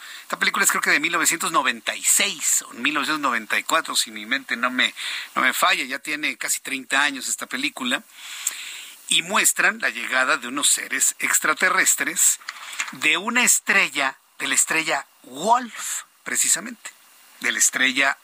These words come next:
Wolf. Inclusive cuando, cuando detectan y saben que es de la estrella Wolf, se ponen a aullar como lobos, los protagonistas de la historia.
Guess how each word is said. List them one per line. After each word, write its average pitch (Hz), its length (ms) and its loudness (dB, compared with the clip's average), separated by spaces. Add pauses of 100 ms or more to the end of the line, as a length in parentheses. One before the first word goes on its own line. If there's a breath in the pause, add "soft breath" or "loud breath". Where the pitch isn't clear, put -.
Wolf. - 560 -4 (1200 loud breath)
Inclusive 180 560 2
cuando, 143 460 2
cuando 139 400 0
detectan 160 420 0
y - 40 -2
saben 160 340 2
que 147 180 2
es 151 100 0
de 151 80 0
la 135 60 0
estrella 156 360 2
Wolf, 175 420 0 (220 loud breath)
se - 180 -2
ponen 175 320 2
a 160 40 2
aullar 151 420 0
como 151 280 -2
lobos, 143 680 2 (560)
los - 120 0
protagonistas 123 840 -2
de 123 100 2
la 123 80 2
historia. 170 500 0